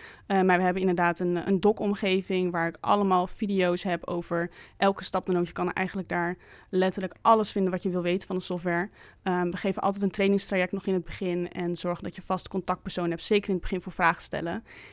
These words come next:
En daarin, daar moedigen wij ook echt heel erg de hotellerie in aan. Hotellerie is heel erg, zijn hele gastvrije mensen, dus ze willen je niet lastigvallen. En daarin geef ik ook altijd in het begin, "En je valt mij niet lastig met je vragen. In het begin, alsjeblieft, vraag me de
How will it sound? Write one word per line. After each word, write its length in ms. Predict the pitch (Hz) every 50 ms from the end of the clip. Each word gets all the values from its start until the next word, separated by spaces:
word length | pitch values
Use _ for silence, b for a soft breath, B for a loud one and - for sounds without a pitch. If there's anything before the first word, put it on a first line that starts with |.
| B B
En 160 | - 190 185
daarin, 420 | 180 185 185 180 175 180 180 185 185 - - _
daar 200 | - 175 180 170
moedigen 380 | 175 180 190 196 196 196 - 185
wij 160 | 185 175 175
ook 80 | 175
echt 160 | - - - -
heel 140 | 202 185
erg 100 | 185 180 -
de 60 | 185
hotellerie 560 | 180 185 190 202 - 202 185 180 175 185 180 -
in 120 | - 180 -
aan. 320 | - 196 180 175 175 180 165
Hotellerie 440 | - 185 175 - 202 196 190 180 196
is 100 | 202 196
heel 140 | 208 190 180
erg, 120 | 180 175
zijn 160 | - - 185 180
hele 160 | 185 196 196
gastvrije 520 | - - 196 180 - - - 190 170 170
mensen, 320 | 170 170 170 175 165 - -
dus 140 | 170 -
ze 80 | - 180
willen 200 | 175 190 185 185
je 60 | 180
niet 180 | 180 190 190 -
lastigvallen. 600 | - 175 - - - - - - - - - - B B B B B B B B
En 120 | - 196 175
daarin 260 | 175 165 160 165 165
geef 140 | - 196 180
ik 80 | -
ook 100 | 180 170
altijd 180 | 175 175 175 180
in 60 | 170
het 80 | 165 156
begin, 120 | - 170
"En 80 | 165 165
je 80 | 170 160
valt 200 | - 190 180 180
mij 160 | 175 175 170
niet 220 | 175 175 185 175
lastig 540 | 185 175 170 190 196 - - 185 180 185 -
met 160 | 196 180 170
je 60 | -
vragen. 380 | - - 165 175 190 - - 240
In 80 | 208 190
het 100 | 180 165
begin, 360 | - 180 - 220 208 233 -
alsjeblieft, 520 | - 208 208 - - 202 170 190 185 -
vraag 240 | - - 180 185 -
me 140 | 196 185 180
de 140 | 165 160